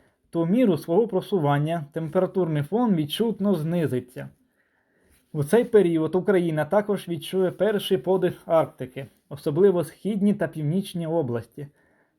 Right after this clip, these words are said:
Температура знизиться вночі до заморозків,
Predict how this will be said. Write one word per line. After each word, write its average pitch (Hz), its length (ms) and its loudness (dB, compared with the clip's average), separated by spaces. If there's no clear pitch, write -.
Температура 190 720 4
знизиться 185 520 0
вночі 175 360 -4
до 165 180 2
заморозків, 190 760 0